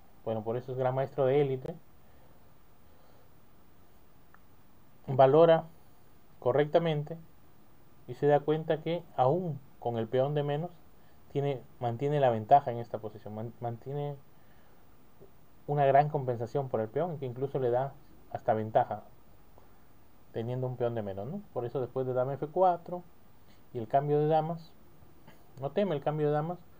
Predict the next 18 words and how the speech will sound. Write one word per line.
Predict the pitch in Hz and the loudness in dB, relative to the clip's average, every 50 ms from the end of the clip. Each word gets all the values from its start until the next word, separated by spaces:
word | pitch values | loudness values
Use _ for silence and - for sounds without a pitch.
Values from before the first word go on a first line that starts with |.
| - - - - - - - - | -20 -20 -20 -20 -20 -20 -16 -10
que | - | -4
lo | 123 123 | -4 0
lleva | 123 139 143 143 | 2 2 2 2
a | 139 139 | 2 0
un | 139 143 147 147 143 139 | -2 -2 -4 -4 -4 -2
medio | 135 139 139 135 | -2 -2 -2 -4
juego, | 135 - 139 139 151 170 - - - - - - - - - - - - - | -2 -2 -2 -2 -2 -4 -6 -12 -20 -20 -20 -20 -20 -20 -20 -20 -18 -10 -6
tirando | 110 107 113 127 135 131 | -4 -2 -2 -2 -2 0
para | 135 131 131 | 0 0 0
final | 131 135 131 135 139 147 147 | 0 -2 -4 -4 -4 -4 -4
ya | 139 131 135 147 - - - - - - - - - | -4 -4 -6 -8 -10 -18 -20 -20 -20 -20 -18 -8 -6
ventajoso. | 117 110 107 110 - - - - - - - - - - - - - - - - - - - - - - - - - - - - - - - - - - - - - - - - - - - - | -6 -2 -2 -2 -4 -4 -8 -14 -16 -20 -20 -20 -20 -20 -20 -20 -20 -20 -20 -20 -20 -20 -20 -20 -20 -20 -20 -20 -20 -20 -20 -20 -20 -20 -20 -20 -20 -20 -20 -20 -20 -20 -20 -20 -20 -14 -4 -4
Alfil | 110 110 110 - - 131 135 131 131 131 127 123 120 - - - - - - - - - - - - - - - - - - - - - - - - - - | -2 -2 -4 -6 -8 -6 -4 -4 -4 -4 -4 -6 -8 -12 -18 -20 -20 -20 -20 -20 -20 -20 -20 -20 -20 -20 -20 -20 -20 -20 -20 -20 -20 -20 -20 -20 -20 -14 -10
H | 113 110 - - 123 | -10 -8 -6 -6 -6
cinco, | - 214 208 202 180 - 175 180 - - - - - - - - - - - - - - - - | -2 -2 -2 -2 0 -2 -4 -6 -6 -10 -20 -20 -20 -20 -20 -20 -20 -20 -20 -20 -20 -20 -16 -14
atacando | - - 104 101 110 113 117 113 | -10 -6 -4 0 0 0 0 0
el | 113 107 | -2 -2
peón | 110 113 113 117 123 131 127 | 0 0 0 0 0 -4 -6